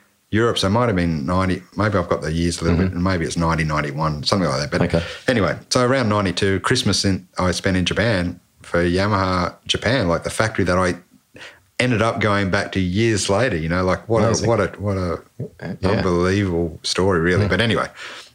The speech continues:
Speaker 1: so this factory, couldn't believe my li-,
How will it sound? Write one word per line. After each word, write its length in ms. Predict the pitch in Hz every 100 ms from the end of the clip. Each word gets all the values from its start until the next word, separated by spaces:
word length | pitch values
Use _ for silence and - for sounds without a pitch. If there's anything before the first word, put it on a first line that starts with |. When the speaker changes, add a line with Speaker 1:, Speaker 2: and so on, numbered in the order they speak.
| -
Speaker 1:
so 180 | - 104
this 140 | 104 -
factory, 520 | 92 87 95 92 - - _ _ _ _ _
couldn't 180 | 120 92
believe 260 | 76 82
my 100 | 82
li-, 280 | 82 85 85